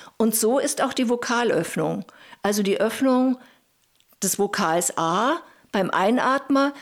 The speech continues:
man kippt so über diesen C eins, den ersten Wirbel rüber und sagt,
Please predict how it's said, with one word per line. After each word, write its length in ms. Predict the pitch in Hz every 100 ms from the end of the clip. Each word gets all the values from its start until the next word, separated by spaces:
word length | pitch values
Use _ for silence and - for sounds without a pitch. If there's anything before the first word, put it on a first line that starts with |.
| -
man 220 | 208 214
kippt 260 | 214 311 -
so 160 | - 254
über 280 | 220 208
diesen 300 | 196 202 190 170
C 260 | 196 170
eins, 400 | 175 185 294 -
den 160 | 208 -
ersten 500 | 175 208 - 202 175
Wirbel 300 | 196 190 175
rüber 540 | 175 170 226 277 339 - - -
und 180 | - 208
sagt, 300 | 220 185 -